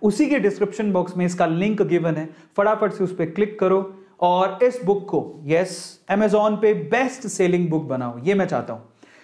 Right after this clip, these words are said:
और Amazon ऑथेंटिकेटेड है, आपको सबको पता है, तो ये बुक आपको actually Amazon से मिलेगा।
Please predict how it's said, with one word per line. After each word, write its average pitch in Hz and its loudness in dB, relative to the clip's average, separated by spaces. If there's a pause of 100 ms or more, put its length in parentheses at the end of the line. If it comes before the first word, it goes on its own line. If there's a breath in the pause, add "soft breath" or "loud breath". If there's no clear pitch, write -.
(100)
और 180 4
Amazon 220 4
ऑथेंटिकेटेड 190 0
है, 196 -2
आपको - -2
सबको 175 0
पता 151 0
है, 156 0
तो 160 -2
ये 175 4
बुक 202 2
आपको 196 2
actually 214 2
Amazon 165 0
से 160 -8
मिलेगा। 120 -6